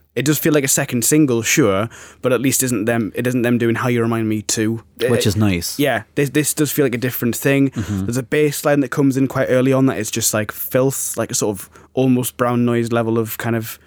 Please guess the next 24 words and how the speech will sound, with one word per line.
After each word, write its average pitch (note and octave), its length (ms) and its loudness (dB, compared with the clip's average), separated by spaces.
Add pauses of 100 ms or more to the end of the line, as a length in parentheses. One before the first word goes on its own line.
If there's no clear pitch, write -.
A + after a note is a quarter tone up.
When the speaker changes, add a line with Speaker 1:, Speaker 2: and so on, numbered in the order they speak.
(120)
Speaker 1:
deepness C3+ 480 2
to C3 80 -2
the B2+ 80 0
tone C3 280 2
of A#2+ 120 -2
the B2 80 -2
bass C3 340 2
line. C#3+ 340 4
Speaker 2:
Uh-huh. F2+ 280 -2 (160)
Speaker 1:
There's C3+ 160 0
kind E3+ 300 0
of D3 100 0
a D#3 60 4
Nirvana D3 640 2
Come D3+ 260 0
As C3+ 140 0
You C#3 140 2
Are E3 360 2
sort F#3 440 0
of - 80 -14
pace F#3+ 440 0
to G#3 180 2
it. A3+ 160 2
Like, D#3 280 0